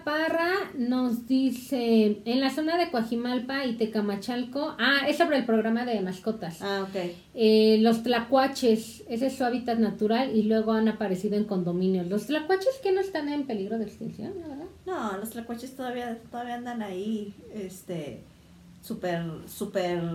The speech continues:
Speaker 2: activos en varias partes. No, pues, eh, pues ahí prácticamente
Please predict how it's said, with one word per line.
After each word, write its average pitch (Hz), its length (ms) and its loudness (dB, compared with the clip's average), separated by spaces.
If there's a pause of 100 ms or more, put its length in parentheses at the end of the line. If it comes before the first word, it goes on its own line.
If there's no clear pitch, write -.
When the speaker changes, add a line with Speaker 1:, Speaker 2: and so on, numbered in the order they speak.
(320)
Speaker 2:
activos 208 560 0
en 196 100 -2
varias 190 280 0
partes. - 500 -10 (360)
No, 285 300 2
pues, 202 280 2 (180)
eh, 226 680 0
pues 233 200 0
ahí 277 240 4
prácticamente 254 960 2